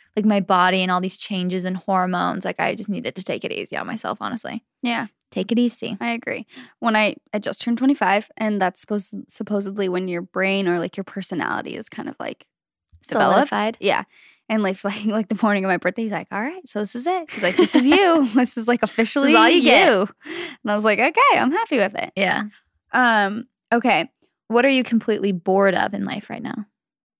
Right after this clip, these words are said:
Speaker 2: This is gonna sound bad, but, like, my Instagram, <laughs> I just, like, don't care, kind of,
Speaker 1: Yeah.
Speaker 2: which is, sounds bad. It's not that I don't care about it. I'm just, like, I think that's why I'm, like,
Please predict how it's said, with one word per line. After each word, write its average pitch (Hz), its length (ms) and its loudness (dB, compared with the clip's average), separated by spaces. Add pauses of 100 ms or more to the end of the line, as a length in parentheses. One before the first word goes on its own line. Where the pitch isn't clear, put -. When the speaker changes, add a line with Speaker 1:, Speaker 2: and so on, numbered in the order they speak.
Speaker 2:
This 247 240 -4
is 247 160 -8 (120)
gonna 240 220 0
sound 202 760 0 (160)
bad, 98 460 0
but, 147 280 2
like, 208 220 -2
my 185 120 2
Instagram, 208 600 -2 (480)
<laughs> - 260 -6
I 240 80 2
just, 262 240 4
like, 262 180 4
don't 196 260 0
care, 220 360 0
kind 294 200 2
of, - 40 6
Speaker 1:
Yeah. 175 200 2
Speaker 2:
which 233 120 -4
is, 208 200 -6
sounds 220 500 2 (1000)
bad. 240 280 4
It's 247 140 0
not 254 120 0
that 254 80 4
I 226 80 2
don't 220 200 -2
care 220 280 -2
about 233 300 2
it. 262 180 0
I'm 226 180 2
just, 214 240 -4
like, 196 320 2
I - 140 2
think 247 160 0
that's 285 180 0
why 240 180 4
I'm, 226 140 0
like, 196 260 -4